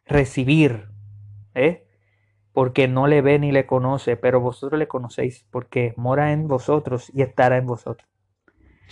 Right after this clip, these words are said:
Así que el hombre no solamente no quiere ni puede volver a Dios, es que el hombre tampoco no puede corregir su naturaleza corrompida,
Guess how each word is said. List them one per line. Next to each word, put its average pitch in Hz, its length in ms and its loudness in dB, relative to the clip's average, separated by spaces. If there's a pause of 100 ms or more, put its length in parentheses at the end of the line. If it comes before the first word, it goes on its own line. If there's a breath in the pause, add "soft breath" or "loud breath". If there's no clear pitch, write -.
(160)
Así 131 100 -10
que 123 120 -2
el 123 80 2
hombre 139 420 0 (760)
no 131 60 -8
solamente 156 480 2
no 147 160 0
quiere 151 380 4
ni 131 160 -4
puede 147 280 2
volver 139 300 4
a 131 80 4
Dios, 135 380 0
es 127 100 -4
que 147 120 0
el 139 40 2
hombre 147 220 0
tampoco 139 340 -2
no 135 140 -4
puede 143 220 2
corregir 135 360 -2
su 139 140 -6
naturaleza 127 520 -2
corrompida, 127 800 -2